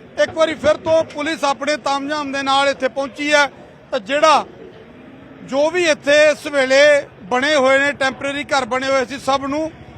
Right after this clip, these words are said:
ਹਟਾਇਆ ਜਾ ਰਿਹਾ ਹੈ। ਕਿਉਂਕਿ ਜਦੋਂ ਦਿੱਲੀ ਵਾਲਾ ਧਰਨਾ ਖਤਮ ਹੋਇਆ ਸੀ, ਤਾਂ ਉੱਥੋਂ ਕਿਸਾਨ ਆਪੋ ਆਪਣਾ ਸਮਾਨ ਸਮੇਟ ਕੇ ਲੈ ਕੇ ਆਏ ਸੀ, ਆਪੋ ਆਪਣਾ ਸਮਾਨ ਚੱਕ ਕੇ ਲੈ ਆਏ ਸੀ। ਉਹਨਾਂ ਨੇ ਆਪਣਾ ਧਰਨਾ ਖਤਮ ਕੀਤਾ ਸੀ, ਆਪਣੇ ਸ਼ੈੱਡ ਆ ਜਿਹੜੇ,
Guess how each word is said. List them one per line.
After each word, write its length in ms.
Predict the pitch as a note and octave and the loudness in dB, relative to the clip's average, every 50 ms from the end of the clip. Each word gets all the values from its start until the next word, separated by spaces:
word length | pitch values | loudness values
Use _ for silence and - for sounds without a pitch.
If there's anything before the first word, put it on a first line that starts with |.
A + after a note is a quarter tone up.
| - - - - B3+ | -18 -14 -8 -4 -4
ਹਟਾਇਆ 400 | C4 C4 C#4 C4+ C#4 C#4+ D4+ D4+ | -2 2 2 4 4 4 4 4
ਜਾ 240 | C#4+ D4 C#4+ C4+ C4 | 4 4 4 4 6
ਰਿਹਾ 160 | C4+ C4+ C4+ | 6 6 6
ਹੈ। 100 | C4 A3 | 6 4
ਕਿਉਂਕਿ 520 | - - - - - - D#4 C#4+ - F4+ F4 | 2 -2 -10 -18 -12 -12 -12 -8 -6 -6 -6
ਜਦੋਂ 260 | D4+ E4+ E4+ F4+ F4 | -4 -4 -2 -4 -2
ਦਿੱਲੀ 340 | - C#4 C4 C4 C4+ D#4+ E4+ | -2 -4 -4 -2 -2 -2 2
ਵਾਲਾ 240 | D#4+ D4+ D4 D4+ C#4+ | 2 4 4 4 2
ਧਰਨਾ 300 | D4+ D4 C4 B3 C4 C4 | 2 0 0 0 -4 -4
ਖਤਮ 280 | A#3 B3 - C#4+ C4+ | -4 -6 -6 -6 -4
ਹੋਇਆ 220 | C4+ B3+ C4 B3+ A#3 | -2 0 0 0 0
ਸੀ, 160 | A#3 D4 D4+ | -2 -6 -2
ਤਾਂ 100 | E4 E4 | -2 -2
ਉੱਥੋਂ 440 | - - D4 C4+ - - C#4 D#4 C4+ | -2 -2 -4 -6 -4 -4 -6 -6 -4
ਕਿਸਾਨ 480 | A#3 D4+ B3+ - B3 B3 C4 C#4 C#4+ | -6 -8 -4 -2 0 2 2 2 2
ਆਪੋ 280 | C#4 C4 C4+ - D4+ D4 | 0 0 -2 0 0 0
ਆਪਣਾ 320 | C#4+ C4+ - C4+ C#4 C#4 | 0 0 0 -2 -4 -4
ਸਮਾਨ 480 | - - A#3 A#3+ A#3+ A#3+ C#4 C#4+ - - | -4 -4 -4 0 0 0 0 0 -2 -6
ਸਮੇਟ 300 | B3+ B3+ C4+ C#4 C#4+ C#4 | -4 0 0 0 0 0
ਕੇ 140 | - D4+ C#4+ | -4 -2 0
ਲੈ 140 | C#4 C4 | 0 -2
ਕੇ 140 | B3+ - B3+ | -2 -2 -4
ਆਏ 160 | B3 A#3+ A#3+ | -4 -4 -6
ਸੀ, 220 | G#3 - A#3+ A3 - - - - - - - - - - - | -6 -6 -10 -10 -10 -12 -18 -20 -20 -20 -20 -20 -20 -6 0
ਆਪੋ 280 | C#4 C#4+ C#4+ - E4 D#4+ | 0 0 0 2 2 2
ਆਪਣਾ 360 | D4+ D4 - D4 D4 D4 C#4 | 2 2 0 -4 -4 -4 -4
ਸਮਾਨ 400 | - - B3 B3 B3+ C4 C#4+ C#4 | -6 -6 -6 -2 -2 -2 -2 -4
ਚੱਕ 260 | - - C#4+ C4 C4+ | -4 -4 -4 -4 -4
ਕੇ 140 | - D4+ D4+ | -4 -4 -4
ਲੈ 120 | C#4+ C#4+ | 0 0
ਆਏ 240 | C4+ C4+ C4+ C4+ C4 | 0 2 2 0 -2
ਸੀ। 300 | F#3 A3 C#4 D4+ D#4 C#4+ - - - - - - - | -2 -4 -4 -4 -4 -6 -8 -14 -20 -20 -20 -12 -6
ਉਹਨਾਂ 340 | C#4+ D4 D4+ D#4+ D#4 D4 C#4 | -4 -4 -2 -2 -2 -2 -2
ਨੇ 120 | C4+ D4 | 0 0
ਆਪਣਾ 320 | D4 C#4+ C#4+ D4 C#4 D4 D4+ | 0 -2 -2 -2 -6 -6 -4
ਧਰਨਾ 420 | C#4+ D4+ C#4+ B3 A#3+ C4 C#4 C4+ | -4 -4 -4 -4 -2 -4 -4 -4
ਖਤਮ 300 | - A#3+ A#3 B3 C4+ C4 | -4 -6 -8 -8 -10 -10
ਕੀਤਾ 320 | A3 C4 - - C4+ C4 | -12 -14 -6 -4 -4 -4
ਸੀ, 180 | G#3 G3+ C#4+ D4 | -4 -4 -4 -2
ਆਪਣੇ 360 | D4 C4+ - - C4 C#4 C4+ | 0 -2 -2 -4 -6 -8 -6
ਸ਼ੈੱਡ 280 | - - A#3+ B3+ A3 C#4 | -4 -4 -6 -4 -4 -4
ਆ 60 | C4+ | -4
ਜਿਹੜੇ, 340 | A3+ C4 C4 C#4 D4 D4 | -2 -2 0 0 0 0